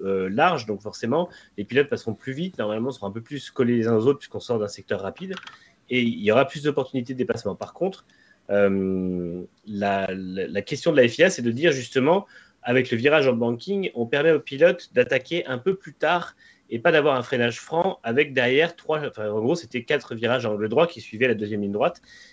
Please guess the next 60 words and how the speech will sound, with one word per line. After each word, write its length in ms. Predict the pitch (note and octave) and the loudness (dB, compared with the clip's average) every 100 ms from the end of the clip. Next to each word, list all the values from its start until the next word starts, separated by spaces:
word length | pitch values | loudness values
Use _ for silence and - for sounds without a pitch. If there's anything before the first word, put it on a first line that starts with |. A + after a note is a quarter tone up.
| _ | _
Et 60 | F#2+ | -10
c'est 180 | - A#2+ | -10 -12
ce 80 | |
qui 100 | - A#2 | -8 0
faisait 140 | - | 0
que 100 | B2 | 0
de 100 | G#2+ | -8
toute 80 | - | -8
façon, 220 | A2 F3+ | -8 -6
c'était 160 | F3 - | -8 -2
pas 100 | A#2+ | -2
possible 240 | A#2+ C3 | -2 -2
de 60 | A2 | 0
passer 280 | G2+ - F#3+ | 0 2 0
parce 160 | A2 - | 0 -4
que 80 | |
c'était 260 | B2+ G#2 G#2+ | -10 -8 -6
des 60 | G2 | 0
virages 260 | A2 C#3 | 2 2
très 140 | - A2+ | -2 -8
serrés 380 | G#2 A2 E3+ - - - _ | -4 -2 -4 -6 -20 -20 _
et 60 | F2 | 0
que 40 | |
derrière, 240 | G2 B2 D3 | 6 6 6
on 60 | A2+ | 4
arrivait 240 | A2 B2 | 4 6
en 120 | A#2 | 4
plus 140 | A2+ E3 | 0 -6
sur 180 | - | -2
un 60 | A2+ | -2
secteur 320 | A2 G#2 D3 | -4 0 2
hyper 280 | A#2 A2 G#2+ | 2 0 -4
lent. 140 | G2 | -4
Alors 200 | F#2 E2+ | -4 -6
que 80 | - | 0
là, 200 | C3 E3 - - _ - | 4 4 0 -20 _ -16
justement, 400 | A2 - B2 D#3+ | -16 -6 0 2
l'objectif, 400 | B2 A2 - F3 | 2 0 -6 -10
c'est 80 | G#2 | -4
de 100 | G2 | 0
ressortir 500 | C3+ C3+ A2+ - A#2+ | 0 -2 -6 -2 0
assez 180 | A2 A2+ | 0 -4
rapidement 600 | G#2 - G#2+ C#3 G#3 - _ _ _ _ | -4 -6 0 2 2 -4 _ _ _ _
et 80 | - | -10
probablement 520 | - C3+ B2+ B2+ E3+ | 2 2 4 4 4
d'avoir, 420 | C#3+ A2+ C3+ C3+ | 4 4 4 6
euh, 280 | G#2+ G2+ G2+ | 4 4 2
d'avoir 480 | G2 G2 G2 G#2 A2 | -2 -6 -2 0 0
le 120 | G#2+ | -2
temps, 240 | - D#3 C#3 | -4 -2 -2
en 60 | |
tout 120 | A2+ | -4
cas, 360 | A2+ D3 D#3+ - - | 0 4 4 2 -8
de, 160 | A2 A2+ | -6 -4
de 220 | G2+ G#2 | -4 -6
dépasser 560 | G2 A#2+ B2+ - E3 - | -4 0 0 0 -4 -2
après 300 | C#3 - C#3+ | -4 -2 -2
ce 60 | B2 | -2
virage 320 | B2 B2 A#2+ | 0 0 0
aussi, 320 | G#2+ D#3+ | -6 -10